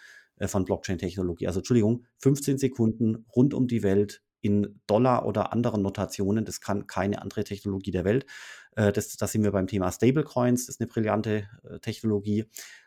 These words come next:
Dann gibt's noch weitere Aspekte, die in Zukunft relevant werden dürften. Das ist das Thema Decentralized Finance zum Beispiel.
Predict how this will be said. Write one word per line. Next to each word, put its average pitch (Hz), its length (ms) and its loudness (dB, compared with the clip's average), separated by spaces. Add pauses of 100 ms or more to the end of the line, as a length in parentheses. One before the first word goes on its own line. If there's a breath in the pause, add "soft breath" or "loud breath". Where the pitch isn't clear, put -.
Dann 104 300 6
gibt's - 260 0
noch 90 140 0
weitere 113 320 4
Aspekte, 107 500 -2
die 101 120 -4
in 95 100 0
Zukunft - 460 -2
relevant 120 400 2
werden 107 280 0
dürften. 107 440 2
Das 95 180 -4
ist - 160 -10
das - 120 -8
Thema 98 280 0
Decentralized 92 720 -4
Finance 135 480 2
zum 127 140 -2
Beispiel. 110 580 -2